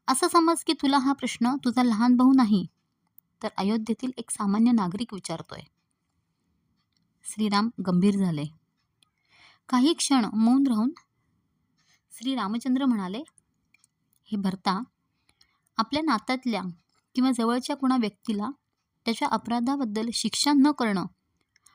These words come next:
हाच या सृष्टीचा सर्वात कठोर असा दंड आहे. माता कैकेयीनं खूप कठोर असा दंड भोगलेला आहे.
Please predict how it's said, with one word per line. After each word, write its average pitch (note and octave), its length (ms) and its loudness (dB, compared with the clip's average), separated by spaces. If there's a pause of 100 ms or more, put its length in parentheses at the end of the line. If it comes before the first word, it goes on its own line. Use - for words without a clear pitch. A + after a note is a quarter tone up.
(120)
हाच - 400 0 (100)
या B3 120 -2
सृष्टीचा B3 460 -4
सर्वात B3 420 -4 (200)
कठोर D4+ 320 0
असा B3+ 180 -4
दंड F#3 280 -4
आहे. D#3+ 220 -10 (1600)
माता A3 280 0
कैकेयीनं B3 580 0 (420)
खूप C#4+ 260 -6
कठोर D4+ 320 -4
असा C4 140 -4
दंड A3 280 0 (920)
भोगलेला F#3+ 480 0
आहे. D3+ 260 -4